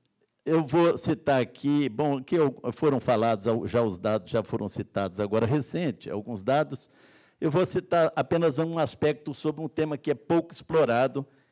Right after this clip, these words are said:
que é des-, dos chamados contaminantes emergentes, que envolve uma série de produtos químicos, né, que vão desde os agrotóxicos ou pesticidas,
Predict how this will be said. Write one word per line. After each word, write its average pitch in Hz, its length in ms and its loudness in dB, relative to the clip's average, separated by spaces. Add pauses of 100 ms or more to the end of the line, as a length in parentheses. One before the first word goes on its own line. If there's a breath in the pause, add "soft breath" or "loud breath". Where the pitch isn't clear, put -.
(120)
que 139 160 0
é 151 220 6
des-, 131 420 -2
dos 143 200 0
chamados 139 480 0
contaminantes 147 720 0
emergentes, 123 760 -2 (520)
que 170 140 -4 (600)
envolve 160 680 4
uma 160 200 0
série 151 480 2
de 123 160 -2
produtos 131 760 0
químicos, 156 680 -2
né, 131 160 0
que 135 140 -4
vão 123 200 -2
desde 139 400 2
os 120 140 -2
agrotóxicos 117 1120 -2
ou 113 220 -4
pesticidas, 151 1000 -6